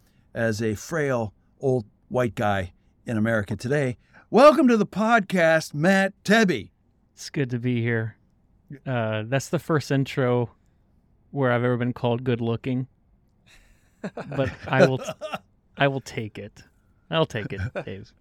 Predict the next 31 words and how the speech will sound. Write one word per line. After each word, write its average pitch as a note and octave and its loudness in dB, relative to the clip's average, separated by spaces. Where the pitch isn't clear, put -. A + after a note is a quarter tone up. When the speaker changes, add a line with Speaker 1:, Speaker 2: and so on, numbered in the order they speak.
Speaker 1:
That's A#3+ 2
my C#4+ 4
motto. G#3 6
Take C4 2
it D#4 0
where B3 2
you A#3 4
can G#3 2
get G#3 4
it. G3 0
Speaker 2:
Oh, C#3 -16
yeah. C#3 -12
Speaker 1:
If C3+ -8
somebody G3+ 2
says E3+ 0
you're D#3+ 2
good E3 0
looking, D3+ 0
accept D3 -6
it, C#3+ -10
receive C#3 -4
it. B2+ -8
Just - -8
don't A#2+ -6
get A2 -10
pumped G#2+ -6
up, C#3 -2
uh, F#2+ -8
about A2 -6
it. F#2+ -10
Now, E3+ -2